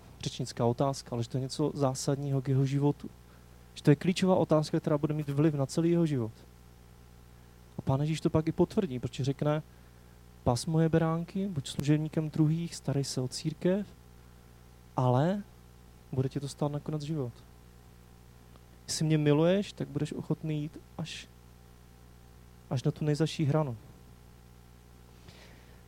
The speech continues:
Víte, když Pán Ježíš mluví o lásce k Bohu, tak tam moc ne-, se nemluví o, o tom, jaké jsou chvály, co člověk prožívá, co cítí, co vnímá, co říká,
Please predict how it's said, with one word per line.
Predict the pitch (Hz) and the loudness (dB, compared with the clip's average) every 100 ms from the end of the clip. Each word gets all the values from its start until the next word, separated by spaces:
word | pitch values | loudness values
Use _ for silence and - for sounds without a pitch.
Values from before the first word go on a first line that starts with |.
| - - - - | -20 -20 -8 2
Víte, | 160 190 | 6 6
když | 175 185 | 6 6
Pán | 196 202 | 8 8
Ježíš | 220 208 | 8 6
mluví | 214 208 - | 6 6 8
o | 170 | 8
lásce | 208 226 - 180 | 8 4 2 6
k | |
Bohu, | 151 220 208 135 185 - - - - - - - - | 12 12 12 8 4 -6 -18 -20 -20 -20 -20 -20 -10
tak | - - | -8 4
tam | 190 190 | 6 8
moc | 196 202 185 | 10 8 8
ne-, | 185 180 175 170 - | 4 4 -2 -6 -4
se | - 185 | 2 4
nemluví | 185 185 175 175 | 6 6 6 6
o, | 160 139 123 123 - - - - - - - - - - - - - - - | 8 8 8 6 -2 -14 -16 -18 -20 -20 -20 -20 -20 -20 -20 -20 -20 -20 -2
o | 131 | 2
tom, | - 139 | 6 6
jaké | 135 - 139 | 6 4 2
jsou | - 135 127 120 113 113 | 4 6 6 6 2 0
chvály, | - 127 123 127 135 135 135 135 | 2 6 8 8 8 4 2 0
co | - | -4
člověk | 139 - 123 - | -4 2 2 0
prožívá, | - 135 139 131 139 135 127 | 2 8 8 6 0 0 0
co | - | -2
cítí, | 135 - 160 151 - 147 | -8 -6 -6 -6 -8 -6
co | - 127 | -2 0
vnímá, | 131 143 147 143 | 0 0 2 2
co | - 131 | 6 6
říká, | 143 196 - 117 117 | 6 2 2 4 2